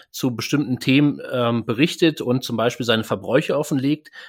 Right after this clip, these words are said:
Denn wir haben wirklich, wie Christian ja auch gerade schon gesagt hat, ein Benchmark-Verfahren entwickelt. Das heißt, wir prüfen die Qualität der gemachten Angaben. Wir schauen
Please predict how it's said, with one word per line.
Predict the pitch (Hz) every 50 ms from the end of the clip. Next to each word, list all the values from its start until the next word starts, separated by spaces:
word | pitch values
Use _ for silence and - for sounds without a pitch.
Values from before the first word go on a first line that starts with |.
| - _ -
Denn | - 117 131
wir | 123 123 113
haben | 123 131 139 156 -
wirklich, | - 117 120 135 143 - 151 131 - -
wie | 123
Christian | - - 131 - 139 123
ja | 120 113
auch | -
gerade | - 123 123 -
schon | - 120
gesagt | 104 98 110 117 143 -
hat, | - 123 -
ein | 107 98
Benchmark-Verfahren | 117 120 156 151 - - 156 143 - - 147 - - - 131 123 120
entwickelt. | 101 104 101 - 135 - - 151 151 151 - _ - - - - _
Das | - 117 - -
heißt, | 120 123 139 - - - -
wir | 127 123
prüfen | - - 147 151 185 180 - 190 175 165 165 - - - - _ _ _ _ -
die | 135 131 147 156 - - - -
Qualität | - 127 117 123 123 - - 143 170 180 -
der | 151 127 117 120
gemachten | - 117 113 - - - - 131
Angaben. | 95 95 120 147 131 113 107 101 95 101 101 107
Wir | 117 113 113 -
schauen | - - - 135 127 135 151 160 160 151